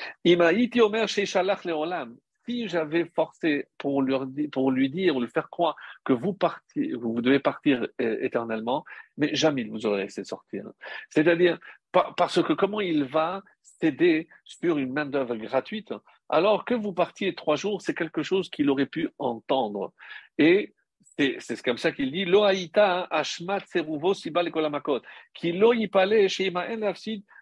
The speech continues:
Comment on pourrait imaginer qu'il va refuser de, de, de, de, de, de, de, d'avoir de la main-d'œuvre, euh, pas chère, pour ne pas dire gratuite ? Jamais il aurait cédé à cela. Alken amarti, c'est pour ça que j'ai utilisé cette expression-là,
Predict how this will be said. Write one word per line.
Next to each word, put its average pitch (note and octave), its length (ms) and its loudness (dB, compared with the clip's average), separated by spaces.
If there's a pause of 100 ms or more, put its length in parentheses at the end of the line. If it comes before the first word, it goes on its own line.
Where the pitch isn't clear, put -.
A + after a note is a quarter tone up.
Comment F#3+ 340 -2
on D3 60 -8
pourrait D#3+ 220 2
imaginer D3 520 0
qu'il A#2+ 180 -8
va C#3+ 300 2
refuser A#2+ 640 -2 (280)
de, A#2+ 180 0
de, A#2+ 160 -4
de, A2 140 -4
de, G#2+ 180 -6
de, G#2 160 -6
de, G2+ 140 -6
de, G2+ 140 -4
d'avoir C#3 440 2
de A#2 80 2
la G#2 160 2
main-d'œuvre, A#2+ 720 0 (260)
euh, A2 500 2
pas B2+ 120 2
chère, D#3 340 2 (140)
pour A3 160 -10
ne - 80 -6
pas C3 120 2
dire B2+ 260 -2
gratuite ? C3+ 520 -4 (300)
Jamais G#3+ 400 0
il F3+ 80 2
aurait D3 160 0
cédé C#3 360 0
à A2 120 -4
cela. G#2+ 260 -8 (300)
Alken G#3+ 420 2
amarti, G#3 500 -4
c'est E3+ 120 -2
pour D3+ 180 -8
ça G#3+ 140 -4
que E3+ 160 0
j'ai D3+ 100 0
utilisé C#3 560 -2
cette - 240 -8
expression-là, A#2 800 -4